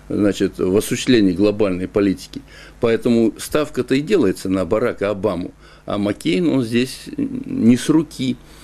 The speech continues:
Вот это как раз говорит о том, что,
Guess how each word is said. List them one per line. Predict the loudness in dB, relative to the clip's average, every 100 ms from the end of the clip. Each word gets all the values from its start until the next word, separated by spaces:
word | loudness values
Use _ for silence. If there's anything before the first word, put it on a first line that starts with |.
| -12 0
Вот | 2 2
это | 0 0
как | 0 0
раз | 2 0 -2 -10 -20 -20 -20 -20 -14 -4
говорит | 2 4 4 4 0 -2 0
о | 4 6 4 2 -6 -20 -20 0
том, | 2 2 0
что, | 0 2 2 0